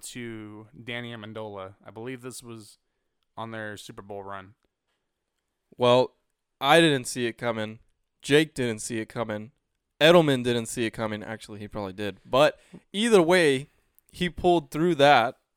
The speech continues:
Speaker 2: and shot that touchdown pass like there was no tomorrow. It was, it was pretty beautiful.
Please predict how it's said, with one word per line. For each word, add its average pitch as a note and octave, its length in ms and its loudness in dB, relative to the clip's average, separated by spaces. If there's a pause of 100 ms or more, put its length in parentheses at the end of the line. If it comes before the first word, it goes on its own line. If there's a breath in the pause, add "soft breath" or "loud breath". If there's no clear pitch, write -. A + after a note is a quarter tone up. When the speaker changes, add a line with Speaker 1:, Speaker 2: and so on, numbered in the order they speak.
(200)
Speaker 2:
and A2+ 480 -6 (400)
shot - 480 -2
that C3+ 220 -6
touchdown B2+ 500 -8
pass B2 300 -6
like G#2+ 100 -12
there A2+ 140 -2
was G#2+ 100 -6
no A2+ 140 -4
tomorrow. G2+ 480 -4
It A#2 80 -2
was, A2 260 -10 (380)
it C3+ 100 -6
was B2 140 -6
pretty B2+ 200 -8
beautiful. A2+ 460 -8